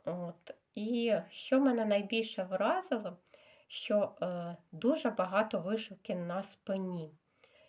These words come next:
Я такого в жодному разі ще не бачила. Е, це так, м, там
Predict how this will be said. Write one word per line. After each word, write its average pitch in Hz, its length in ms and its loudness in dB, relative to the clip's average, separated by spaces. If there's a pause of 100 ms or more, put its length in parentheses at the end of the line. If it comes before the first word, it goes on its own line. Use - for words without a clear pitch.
Я 202 100 8
такого 233 340 2
в 190 80 -2
жодному 226 480 4
разі 226 340 4
ще 202 240 -8
не 208 120 -2
бачила. 170 720 -4 (640)
Е, 175 300 -6 (220)
це - 200 -2
так, - 180 -6 (380)
м, 185 500 -6 (320)
там 190 340 0